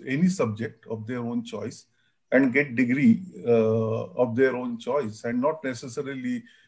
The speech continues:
uh, what is forced on them. So student is able to actually design her own degree. Uh, this is a,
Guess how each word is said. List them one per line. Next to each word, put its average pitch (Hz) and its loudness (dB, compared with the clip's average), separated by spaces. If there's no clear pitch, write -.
uh, 117 8
what 120 4
is 131 -6
forced 131 -4
on 117 6
them. 113 4
So - -10
student 175 -6
is 175 -4
able 139 -4
to 170 -12
actually 160 0
design 120 6
her 135 8
own 139 8
degree. 107 0
Uh, 127 -2
this 160 0
is 202 10
a, 196 8